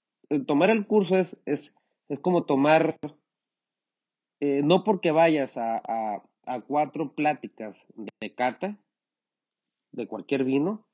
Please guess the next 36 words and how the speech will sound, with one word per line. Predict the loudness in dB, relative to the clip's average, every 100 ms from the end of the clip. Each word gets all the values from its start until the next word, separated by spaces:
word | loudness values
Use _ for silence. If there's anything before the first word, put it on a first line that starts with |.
| _ _ -4
ya | 0 0
te | 2
vas | 2 2
a | 2
volver | 2 2 0 -2 -6
el | -2 -2
experto | -4 0 2 2 0 -2 -2 _ _ _ _
en | -4 -2
vinos | 2 2 0 -4 -10 _ _
y | 2
vas | 4 4 2
a | -6 -6
decir, | -6 -2 -4 -4 _ _ -8
No, | -6
pues | -4
ya | -6
tomé, | -4 -4 -2 0 0 -4 _ _ _ _ -14
este, | -12 -12 -12 -10 -8 -10 -12 _ _ _ -8
cuatro | -4 -2 -4 0 2
veces, | 2 0 -6 -8 _ _ _ _ _ _ _
cuatro | -2 0 0 2
sábados | 4 4 4 0 -4
una | -4 -2 2
cata, | 0 2 -2 -2 _ _ _ _ _
eh, | -14 -10 -8 -10 -2
platicamos | 0 0 2 0 2 2
de | 4
vinos | 4 2 0
y |
ya | 0 -2 -4
soy | -2 0
el | -2
experto, | -4 -8 -6 -2
¿no? | 0 0
Ya | 2 0
sé | 2 2 2 0 -4